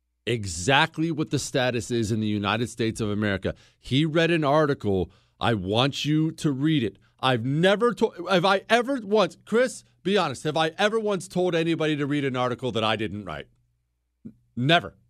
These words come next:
I don't think in the history of doing my show I've ever done it. Because who likes to read anyway? But in all seriousness,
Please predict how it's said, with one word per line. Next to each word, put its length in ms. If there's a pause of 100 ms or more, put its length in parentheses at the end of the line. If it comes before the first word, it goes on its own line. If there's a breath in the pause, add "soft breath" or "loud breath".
(460)
I 80
don't 180
think 160
in 120
the 80
history 360
of 100
doing 200
my 140
show 160
I've 120
ever 240
done 200
it. 80 (840)
Because 380
who 160
likes 280
to 120
read 720
anyway? 600 (840)
But 140
in 100
all 160
seriousness, 800